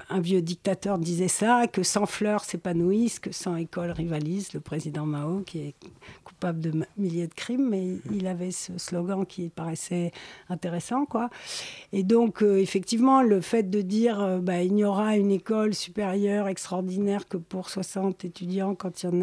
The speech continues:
a mille deux cent cinquante qui veulent y rentrer, et sans doute plus qui n'osent pas même passer le concours, euh, voilà, c'est quelque chose, euh, qu'on peut interroger au minimum, quoi.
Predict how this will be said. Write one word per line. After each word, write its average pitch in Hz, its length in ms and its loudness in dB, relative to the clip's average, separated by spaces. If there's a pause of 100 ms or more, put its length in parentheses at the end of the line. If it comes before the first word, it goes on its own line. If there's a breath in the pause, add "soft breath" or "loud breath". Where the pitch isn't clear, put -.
(140)
a 180 60 -2 (360 loud breath)
mille 185 160 0
deux 180 120 -4
cent 175 180 -8
cinquante 190 480 -2
qui 180 160 -8
veulent 180 220 -2
y 175 80 0
rentrer, 190 600 0
et 175 40 -2
sans 180 200 0
doute 180 280 0
plus 202 340 0
qui 190 120 -4
n'osent 175 240 -2
pas 185 220 -2
même 185 320 2
passer 170 260 -6
le 170 60 -8
concours, 262 500 2 (500 loud breath)
euh, 185 720 2
voilà, 226 400 4
c'est - 240 -4
quelque 190 320 -2
chose, 233 400 2
euh, 190 280 2
qu'on 180 180 -4
peut 202 380 2 (300 loud breath)
interroger 254 560 6
au 277 60 8
minimum, 233 500 6
quoi. 185 220 -6